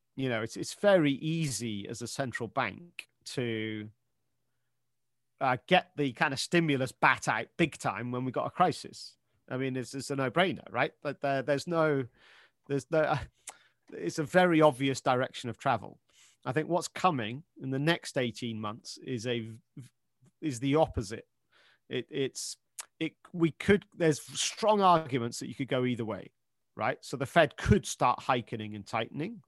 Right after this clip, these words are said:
real strong arguments for that. But then equally and oppositely, there's really strong arguments for not doing it. And so here you have that di-, the ultimate dilemma, and the Fed have got a, a tr-,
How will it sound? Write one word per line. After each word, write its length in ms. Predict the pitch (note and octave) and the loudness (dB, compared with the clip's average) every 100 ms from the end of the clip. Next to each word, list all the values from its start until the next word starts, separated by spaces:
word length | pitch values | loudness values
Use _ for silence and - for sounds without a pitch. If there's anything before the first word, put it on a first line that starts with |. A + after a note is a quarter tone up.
| - | -10
real 380 | F#3 A#3+ F3 C3+ | -6 0 0 0
strong 320 | - C3+ A#2+ | 0 0 0
arguments 480 | A2 G#2 G#2 - - | -2 -4 -12 -14 -12
for 80 | |
that. 180 | - A#2+ - _ _ - - _ | -8 -8 -10 _ _ -20 -20 _
But 100 | D3+ | 2
then 140 | D#3 E3 | 4 4
equally 640 | G#3 - D#3+ C#3+ C3+ C3 | 2 0 0 2 2 2
and 80 | C#3 | 2
oppositely, 720 | D#3 C3+ A#2+ - A2 A2 A#2+ - - _ | 2 0 -2 -8 -10 -10 -12 -20 -20 _
there's 180 | C3+ A#2+ | -6 2
really 220 | F#3 E3 | 4 4
strong 300 | C#3 D3 C3+ | 2 0 0
arguments 360 | C3 B2 B2+ - | 0 0 -4 -8
for 100 | A#2+ | -4
not 260 | C#3 D3+ - | -2 -2 -4
doing 240 | A#2 G2 - | -8 -8 -12
it. 140 | - _ _ - | -18 _ _ -10
And 100 | B2 | -4
so 240 | C3+ B2+ | -2 0
here 180 | D3 F3+ | 2 2
you 220 | C3+ C3 | 0 2
have 200 | C3 - | 2 2
that 180 | A#2 - | -4 -2
di-, 200 | A#2+ A2+ | -2 -2
the 120 | B2+ | -2
ultimate 360 | A#2+ A2+ A#2 A2 | -4 -4 -8 -6
dilemma, 440 | A2+ A2+ B2 G#2+ | -4 -2 -2 -4
and 120 | F#2 A2 | -8 -10
the 60 | |
Fed 220 | - C#3 | -4 -2
have 80 | A#2+ | -2
got 180 | - A#2 | -6 -8
a, 280 | A2 - B2 | -10 -14 -12
a 20 | |
tr-, 180 | - | -10